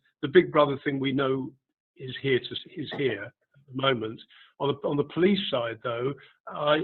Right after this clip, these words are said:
I used to belong to a force which had discretion, served the public, that, I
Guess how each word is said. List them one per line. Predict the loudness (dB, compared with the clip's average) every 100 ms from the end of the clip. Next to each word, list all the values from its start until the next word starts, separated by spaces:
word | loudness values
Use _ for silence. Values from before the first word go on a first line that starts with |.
| 2
I |
used | 2 2 0
to |
belong | 0 2 2
to | -4
a | -4
force | -2 -2 -2 -4
which | -8 -6 -2
had | 0 -2 _ _ -12
discretion, | -8 -2 0 0 -2 0 0 -2 -10 _ _ -18 0
served | 4 4 2
the | -6
public, | -6 -6 -4 -6
that, | -6 -8
I | -6